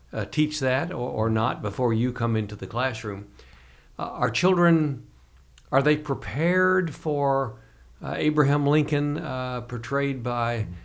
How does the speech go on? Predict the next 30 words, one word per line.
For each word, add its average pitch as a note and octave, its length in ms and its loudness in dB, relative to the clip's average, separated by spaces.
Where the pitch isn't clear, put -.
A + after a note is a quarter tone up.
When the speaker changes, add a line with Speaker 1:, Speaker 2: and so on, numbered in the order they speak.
Speaker 1:
you, D#3 600 4
uh, A#2+ 180 -2
Greg B2+ 260 -4
Waltemeyer? B2+ 720 -2
Uh, A#2 40 -4
are, A2 640 0
are A2+ 180 2
we A2+ 160 0
teaching C#3+ 540 -2
history C3+ 540 -2
in A#2+ 100 -4
the G#2+ 80 0
right A2+ 260 0
way B2+ 400 -2
to, G#2+ 200 -6
to, A#2 220 -4
to A2+ 360 -6
help C#3 300 -2
them, C3+ 540 -2
uh, A2 360 -2
go B2 240 -2
along, B2+ 580 -2
uh, A2+ 220 -4
and G#2+ 200 -2
learn B2+ 220 2
about A#2+ 220 0
what A2+ 100 -2
a A2+ 40 -2
great A#2+ 280 -2
man B2 420 -4